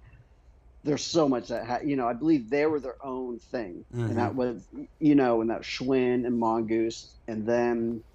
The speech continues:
Speaker 1: some other company, Darrell, bought them, and that. But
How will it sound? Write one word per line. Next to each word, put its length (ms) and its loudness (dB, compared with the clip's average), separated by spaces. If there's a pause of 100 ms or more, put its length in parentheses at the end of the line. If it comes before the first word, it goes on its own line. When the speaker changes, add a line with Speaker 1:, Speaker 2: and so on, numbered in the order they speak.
(200)
Speaker 1:
some 260 -8
other 240 4
company, 340 0
Darrell, 320 0
bought 320 -8
them, 380 -8
and 360 -14 (220)
that. 320 -4
But 280 -4